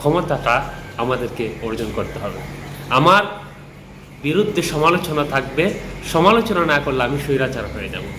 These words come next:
তো আমাকে সমালোচনা আপনার সহ্য করার ক্ষমতা রাখতে হবে। আসুন দলমত নির্বিশেষে, ধর্ম বর্ণ নির্বিশেষে আমরা ঐক্যবদ্ধ হয়ে একটি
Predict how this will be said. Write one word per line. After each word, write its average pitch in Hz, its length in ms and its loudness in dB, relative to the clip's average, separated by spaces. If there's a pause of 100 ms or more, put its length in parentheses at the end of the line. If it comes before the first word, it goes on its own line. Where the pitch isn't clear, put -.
(400)
তো - 60 -2 (120)
আমাকে 185 280 4 (240)
সমালোচনা 156 720 2 (800)
আপনার 120 300 -2 (340)
সহ্য - 300 2 (140)
করার 123 260 0
ক্ষমতা 117 400 -4
রাখতে - 300 -8
হবে। - 140 -8 (1120)
আসুন 156 260 4 (720)
দলমত 202 480 6 (240)
নির্বিশেষে, 180 680 -2 (300)
ধর্ম 185 280 6 (180)
বর্ণ 156 220 4 (180)
নির্বিশেষে 170 600 -2 (520)
আমরা 131 240 2
ঐক্যবদ্ধ 175 480 2 (100)
হয়ে 131 180 2 (460)
একটি 160 300 0